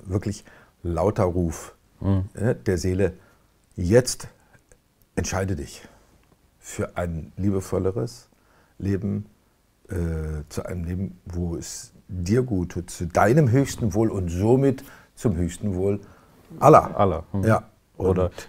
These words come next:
Speaker 2: „Ich habe dich gemacht für etwas,
Speaker 1: Mhm.
Speaker 2: also lebe das auch.“
Speaker 1: Ja,
Speaker 2: Oder
Speaker 1: so.
Speaker 2: „Du, du bist hierher gekommen mit einem bestimmten Impuls, also bring ihn auch raus.“
Speaker 1: Etwas Bestimmtes auszudrücken
Speaker 2: Ja.
Speaker 1: in, in
Speaker 2: Genau.
Speaker 1: diesem Leben, ja. Und, äh,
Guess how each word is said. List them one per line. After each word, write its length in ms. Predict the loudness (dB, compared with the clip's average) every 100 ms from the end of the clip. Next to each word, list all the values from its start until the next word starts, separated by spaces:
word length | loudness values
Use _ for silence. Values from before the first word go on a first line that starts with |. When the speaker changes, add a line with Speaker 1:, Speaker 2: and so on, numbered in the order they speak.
| -2
Speaker 2:
„Ich 180 | 4 8
habe 220 | 8 6
dich 180 | 2 0
gemacht 320 | 0 0 2
für 180 | 4 6
etwas, 540 | 4 4 2 2 -8 _ -6
Speaker 1:
Mhm. 200 | -6 0
Speaker 2:
also 220 | 0 2
lebe 340 | 2 2 2 0
das 200 | -2 -2
auch.“ 200 | -6 -6 -20 -20 -8 -2
Speaker 1:
Ja, 60 | -2
Speaker 2:
Oder 200 | -2 -8
Speaker 1:
so. 120 | -10 -6
Speaker 2:
„Du, 200 | -4 -6 -10
du 100 | -8
bist 260 | 0 0 4
hierher 220 | 6 6
gekommen 280 | 6 4 4
mit 100 | 4
einem 240 | 2 2
bestimmten 360 | 0 0 0 0
Impuls, 440 | 0 4 4 4
also 240 | 0 0 -2 -4
bring 200 | -2 0
ihn 160 | -2
auch 220 | -4 -4 0
raus.“ 300 | 0 -2 -14 _ -20 -20 -20 -20 -20 -20 -20 -20 -20 -20 _ 0
Speaker 1:
Etwas 220 | 2 2
Bestimmtes 420 | 4 4 4 4
auszudrücken 580 | 6 6 6 0 4 6
Speaker 2:
Ja. 80 | 6 4 -2
Speaker 1:
in, 240 | 0 0 -4
in 160 | -2 2
Speaker 2:
Genau. 160 | 2
Speaker 1:
diesem 140 | 2 2
Leben, 300 | 2 2 -2
ja. 240 | -2 -4 -6
Und, 380 | -6 -6 -6 -2
äh, 460 | 0 2 0 -2